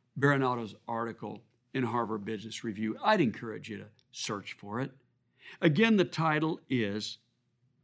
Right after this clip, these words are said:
"The Discomfort You're Feeling is Grief."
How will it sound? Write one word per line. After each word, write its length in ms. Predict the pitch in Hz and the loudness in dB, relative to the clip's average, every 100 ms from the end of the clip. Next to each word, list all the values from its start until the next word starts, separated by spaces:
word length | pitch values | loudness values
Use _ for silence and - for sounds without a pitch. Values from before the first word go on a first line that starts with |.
| _ _ _ _ 139 | _ _ _ _ 4
"The 100 | 135 | 6
Discomfort 720 | 160 147 - 175 170 190 - | 6 6 4 2 2 -4 -2
You're 120 | 165 | -4
Feeling 460 | - 131 127 127 | -2 -2 -2 -2
is 140 | 123 117 | -4 -6
Grief." 360 | - 95 - | -10 -16 -16